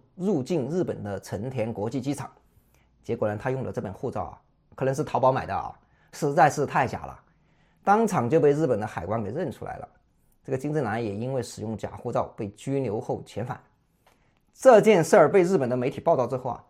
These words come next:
很快金正男的真实身份就被曝光了，可以说让朝鲜在国际上颜面扫地啊。虽然朝鲜本来也谈不上什么颜面啊。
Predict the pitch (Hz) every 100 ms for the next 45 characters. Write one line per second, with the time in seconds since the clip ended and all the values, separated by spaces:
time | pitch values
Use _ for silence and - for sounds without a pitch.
0 | _ _ - 165 127 190 156 202 196 208
1 | 123 139 - 175 - 147 143 123 123 123
2 | 113 127 135 - _ _ _ _ _ _
3 | - 147 139 147 151 120 - 151 120 104
4 | 110 107 127 135 104 - _ - 131 107
5 | 123 156 165 98 - - 160 - _ _
6 | _ _ - 104 - 113 107 117 107 90
7 | - - 107 101 90 120 107 107 110 104
8 | 113 127 -